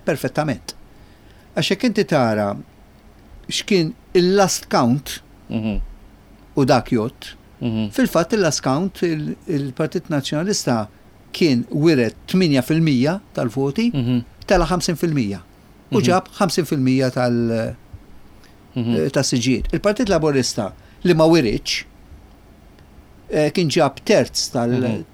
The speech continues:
Speaker 1: tal-voti u ġab terz tas-siġġijiet.
Speaker 2: Mhm.
Speaker 1: Jiġifieri s-sistema, eh, tal-, ħadmet, ħadmet tajjeb. Qed ngħidha di għax ħafna darbi jkollok comparisons, isiru comparisons ma' dak li ġara fil-nineteen eighty-one.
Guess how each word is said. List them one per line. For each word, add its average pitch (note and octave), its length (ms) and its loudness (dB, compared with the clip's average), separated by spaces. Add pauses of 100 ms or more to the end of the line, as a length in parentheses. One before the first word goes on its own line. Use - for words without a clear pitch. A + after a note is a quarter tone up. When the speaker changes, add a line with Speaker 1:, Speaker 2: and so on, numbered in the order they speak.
(200)
Speaker 1:
tal-voti G3 520 -2
u - 120 -12
ġab F3 240 0
terz F#3 360 0
tas-siġġijiet. C3 720 -4
Speaker 2:
Mhm. G#2+ 260 -6 (240)
Speaker 1:
Jiġifieri F3+ 400 2
s-sistema, C#3+ 760 0 (220)
eh, - 280 -8 (1300)
tal-, B2 400 2 (240)
ħadmet, C3 400 0 (340)
ħadmet B2+ 400 -2
tajjeb. G#2+ 280 -2 (280)
Qed - 160 0
ngħidha D#3+ 300 2
di G3 80 4
għax D3 260 2
ħafna D#3 180 -2
darbi D#3 260 2
jkollok G#2+ 560 -2 (720)
comparisons, B2 920 2
isiru D#3 380 2
comparisons A2 680 0
ma' D3 200 2
dak D#3+ 180 -2
li C#3 80 2
ġara C#3+ 220 0
fil-nineteen B2+ 460 0
eighty-one. A#2 460 0